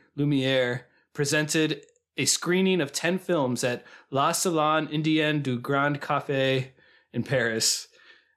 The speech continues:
This was one of the key events in the history of the motion picture, not the first time that an audience had paid to see a film. As Brian said,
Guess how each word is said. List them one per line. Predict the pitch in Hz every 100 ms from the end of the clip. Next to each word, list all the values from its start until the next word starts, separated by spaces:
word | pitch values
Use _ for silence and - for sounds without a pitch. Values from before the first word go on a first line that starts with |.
| -
This | 156 175
was | 156
one | 175
of | 165
the |
key | - 196
events | 208 185 180 170
in |
the | 139
history | 127 160 175
of | 156 139
the |
motion | 135 139 165
picture, | 151 135 - 139 127
not | 170 -
the |
first | 202 208 202
time | 208 202
that | 180
an | 170
audience | 147 170 165 156
had | 151
paid | 151 143
to | 135
see | - 202
a | 170
film. | - 107 101 127 _ _ _ _ _ _
As | 117
Brian | 104 131 131 123
said, | 139 131 123